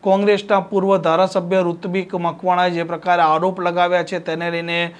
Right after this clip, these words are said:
ખળભળાટ મચી જવા પામ્યો છે અને તેમણે કહ્યું છે કે આ જિલ્લાની જે પોલીસ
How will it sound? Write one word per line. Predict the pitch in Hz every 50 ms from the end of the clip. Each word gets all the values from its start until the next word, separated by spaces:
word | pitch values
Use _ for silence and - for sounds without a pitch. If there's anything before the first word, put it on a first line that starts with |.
| - - - - -
ખળભળાટ | - 190 190 202 202 175 185 185 202 208 196 185 190
મચી | 190 190 - 208
જવા | 185 202 196 196
પામ્યો | 190 196 190 185 190 202 202
છે | 190 202
અને | 190 190 185
તેમણે | - - 180 175 180 185 190
કહ્યું | 185 185 185 170 180 196 170
છે | - 202 180
કે | 175 202 185
આ | - - 170 175
જિલ્લાની | 185 165 175 170 180 185 190 185 180 180
જે | 165 175 180
પોલીસ | 175 - - 170 170 175 185 180 175